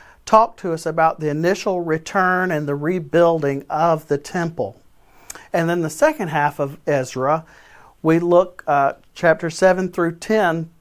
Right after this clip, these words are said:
tell us about Ezra's mission. There's some themes that I'd like to bring to your attention as we're reading through Ezra.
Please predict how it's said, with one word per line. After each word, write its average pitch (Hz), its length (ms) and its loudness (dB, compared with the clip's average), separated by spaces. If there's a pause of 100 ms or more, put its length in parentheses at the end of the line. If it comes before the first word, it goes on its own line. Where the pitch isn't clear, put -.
(140)
tell 180 320 2
us 151 280 2
about 147 340 -2 (100)
Ezra's 151 640 -2 (360)
mission. 147 640 -2 (2000)
There's 202 260 2
some 185 180 -2
themes 180 680 0 (200)
that 170 400 0
I'd 165 220 -4
like 165 300 0
to 165 80 -10
bring 160 320 -4
to 160 140 -8
your 156 180 -4
attention 160 440 -8
as 151 240 -4
we're 156 160 -4
reading 156 400 -4
through 160 300 -2
Ezra. 151 460 0